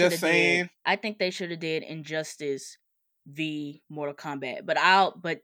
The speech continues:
Speaker 1: here's my counterpoint and my counter question. My counterpoint is I think announcing Mortal Kombat twelve would have got better reception than announcing Injustice three.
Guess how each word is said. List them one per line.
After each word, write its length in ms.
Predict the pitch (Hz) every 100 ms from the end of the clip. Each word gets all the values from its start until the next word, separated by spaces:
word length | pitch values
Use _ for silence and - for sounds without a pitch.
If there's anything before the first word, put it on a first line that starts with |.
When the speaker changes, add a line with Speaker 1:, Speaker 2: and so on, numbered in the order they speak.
| -
Speaker 1:
here's 320 | 180 208 202
my 200 | 190 170
counterpoint 640 | - 196 185 180 170 139
and 100 | 139
my 100 | 147
counter 300 | 139 - 147
question. 480 | 139 - 104 - - _ _ _ _ _ _
My 160 | - 165
counterpoint 760 | - 208 214 208 190 180 165 - _
is 400 | 160 156 147 143 -
I 140 | 156 175 -
think 280 | 170 160 - - - _ _ _ _ -
announcing 720 | 160 160 175 - - 165 147
Mortal 240 | 147 160 156
Kombat 400 | 180 156 147 - -
twelve 500 | - 160 160 165 170 _ _ _ _ _ _ 180 - _ _ _ _ _ _ _
would 140 | 170
have 120 | 170 156
got 280 | 165 147
better 200 | 151 160
reception 640 | 151 147 - 151 - 143 139
than 160 | 143
announcing 640 | - 147 147 135 - 143 -
Injustice 640 | 151 143 143 135 - -
three. 320 | - 69 -